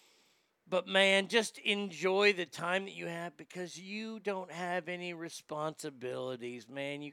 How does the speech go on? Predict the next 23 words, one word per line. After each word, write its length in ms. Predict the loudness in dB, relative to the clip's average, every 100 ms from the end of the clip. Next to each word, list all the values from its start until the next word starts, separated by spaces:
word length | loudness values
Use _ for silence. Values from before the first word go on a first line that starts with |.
| -14
can 120 | -14
sleep 560 | -8 -8 -6 -8 -8 -8
as 200 | -8 -8
late 260 | -8 -6 -6
as 240 | -8 -10
you 140 | -12
want. 500 | -10 -8 -6 -6 -6 -12 -20
You 80 | -20
can 200 | -14 -10
watch 360 | -10 -10 -12 -18
T 320 | -18 -18 -20 -8
V 300 | -6 -4 -6
all 360 | -4 -4 -6 -10 -8
day. 540 | -6 -4 -4 -6 -10 -18 _ _ _ _ _ _ _ _ _ _ _ _ _ _ _ _ _ _ _ _ _ _ _ _ _ -12
Summertime 1040 | -6 0 2 0 0 0 0 0 -4 -8 -4
in, 180 | -4 -6
from 320 | -8 -8 -4
nine 520 | -2 -2 0 -2 -4 -6
to 160 | -10
fourteen, 920 | -8 -6 -4 -6 -10 -8 -8 -10 -12 -12 -12
oh, 280 | -10 -10
that's 240 | -10 -12 -12
glorious. 640 | -10 -8 -6 -8 -10